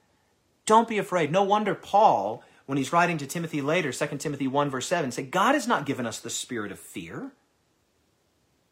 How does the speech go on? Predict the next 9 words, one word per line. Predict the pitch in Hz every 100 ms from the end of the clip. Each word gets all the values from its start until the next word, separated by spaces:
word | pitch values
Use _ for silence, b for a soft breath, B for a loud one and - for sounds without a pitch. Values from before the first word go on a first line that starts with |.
| _ _ -
No, | 330
God | 247 277
has | 277
given | 233 220
us | -
the | - 170 -
spirit | - 185
of | 165 -
power | - 269 294 269 98